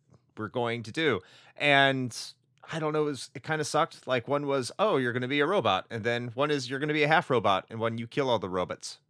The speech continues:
and some-, something similar to that, with not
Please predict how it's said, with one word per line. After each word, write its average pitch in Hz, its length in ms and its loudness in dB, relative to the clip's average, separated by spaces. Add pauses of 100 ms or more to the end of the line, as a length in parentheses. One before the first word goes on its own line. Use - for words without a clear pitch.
(220)
and 95 300 -6
some-, 202 260 -4
something 277 400 -2
similar 110 460 0
to - 180 -18
that, 90 300 0 (600)
with 117 220 -6 (160)
not 127 200 0